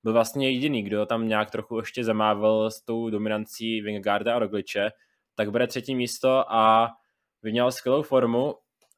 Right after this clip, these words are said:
A navíc do Tour de France ještě nějaký čas zbývá, ještě necelý měsíc, takže ještě stále čas tu formu vypilovat. A Ben O'Connor vypadá, že je na správné cestě, aby potvrdil tu, ten výsledek třeba z loňska, kde byl čtvrtý.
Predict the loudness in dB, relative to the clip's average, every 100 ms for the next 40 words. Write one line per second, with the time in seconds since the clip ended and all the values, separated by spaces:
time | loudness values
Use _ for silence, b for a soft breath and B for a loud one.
0 | _ -4 -2 0 0 -2 -10 -14 -18 -10
1 | -8 -4 -4 0 2 0 -2 -6 -4 -4
2 | -2 -4 -2 -2 0 0 0 -6 -14 -8
3 | -2 -2 -2 -6 -12 -12 -8 -4 -2 -2
4 | -6 -10 -8 -6 -4 -6 -6 -4 0 0
5 | 0 -6 -6 -10 -6 -4 -2 0 2 2
6 | 0 -8 _ _ _ _ -2 2 4 2
7 | 0 -2 -2 -2 -2 -2 -2 -2 0 2
8 | 2 0 0 0 -2 -6 _ -6 -2 -2
9 | 0 0 0 -6 -4 -2 0 2 0 0
10 | -4 -2 -2 -2 -4 -4 -4 -4 -4 -4
11 | -2 -2 -2 0 0 0 -4 -6 -2 -4
12 | -4 -6 -8